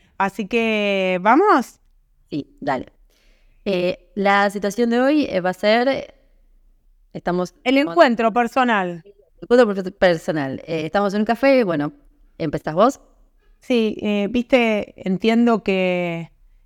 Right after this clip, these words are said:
Speaker 1: esto de que te gusta tener una intimidad quizás en el trabajo era complicado y por eso te invité a que tomemos un café fuera de la oficina. Y me gustaría un poco acompañarte con el problema, no, no sé si puedo tener una solución,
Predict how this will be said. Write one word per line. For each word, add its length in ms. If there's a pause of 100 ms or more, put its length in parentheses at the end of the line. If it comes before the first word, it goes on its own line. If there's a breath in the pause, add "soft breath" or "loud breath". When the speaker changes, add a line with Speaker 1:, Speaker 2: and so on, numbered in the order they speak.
(160)
Speaker 1:
esto 220
de 160
que 360 (180)
te 100
gusta 360
tener 260
una 160
intimidad 680
quizás 320
en 100
el 140
trabajo 440
era 160
complicado 680
y 60
por 180
eso 180
te 80
invité 400
a 80
que 80
tomemos 460
un 140
café 340
fuera 340
de 80
la 80
oficina. 720 (500)
Y 80
me 100
gustaría 760
un 140
poco 240
acompañarte 880
con 180
el 100
problema, 460
no, 240
no 160
sé 220
si 120
puedo 280
tener 240
una 200
solución, 720